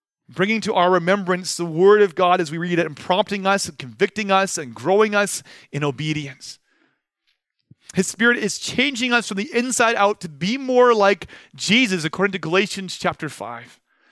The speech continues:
filling us with the fruit, not of sinful flesh, but of God himself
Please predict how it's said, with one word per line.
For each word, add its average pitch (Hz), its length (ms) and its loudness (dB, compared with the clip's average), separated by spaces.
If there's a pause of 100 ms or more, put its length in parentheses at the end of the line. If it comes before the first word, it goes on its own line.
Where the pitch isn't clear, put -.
(120)
filling 240 320 2
us 220 120 -2
with - 60 -16
the 190 80 -4
fruit, 233 460 -6
not 190 280 0
of 175 260 0
sinful 190 480 -4
flesh, 170 420 -2
but 175 160 -2
of 147 260 -4
God 226 360 2
himself 175 560 -4